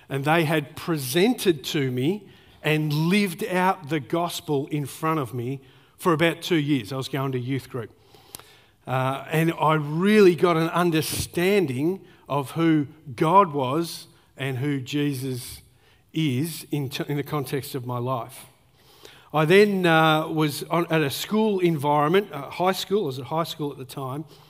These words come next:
uh, and a guy came into school on a Friday lunchtime. They had a, a lunchtime program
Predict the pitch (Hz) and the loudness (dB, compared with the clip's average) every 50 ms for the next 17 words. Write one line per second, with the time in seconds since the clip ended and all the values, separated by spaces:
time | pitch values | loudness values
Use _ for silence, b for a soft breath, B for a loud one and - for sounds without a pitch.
0 | B B B B B B B B B B - - 147 151 147 - - 156 160 165 | B B B B B B B B B B -4 -2 0 0 0 0 0 0 2 2
1 | 165 170 - 151 127 160 175 202 208 - - 196 175 170 170 185 190 190 170 - | 0 0 -2 -2 0 2 2 2 2 2 0 0 2 4 4 4 2 2 0 -4
2 | 175 160 - - - 220 214 175 156 139 127 - - - 175 175 185 190 170 135 | -6 -6 -6 -6 0 2 2 2 2 0 -2 -6 -6 -4 0 2 2 2 2 0
3 | 117 127 143 165 180 170 - - - 135 120 127 123 151 139 117 - - - - | 0 0 0 0 -2 -2 -6 -8 -8 -8 -6 -4 -2 -2 -2 -4 -6 -12 -14 -8
4 | - 139 147 165 180 185 175 - - 180 165 147 131 - - 156 165 170 151 156 | -6 -4 0 0 0 0 -2 -4 -4 -4 -4 -4 -4 -4 -2 -2 0 0 -2 -2
5 | 143 127 120 | -4 -4 -6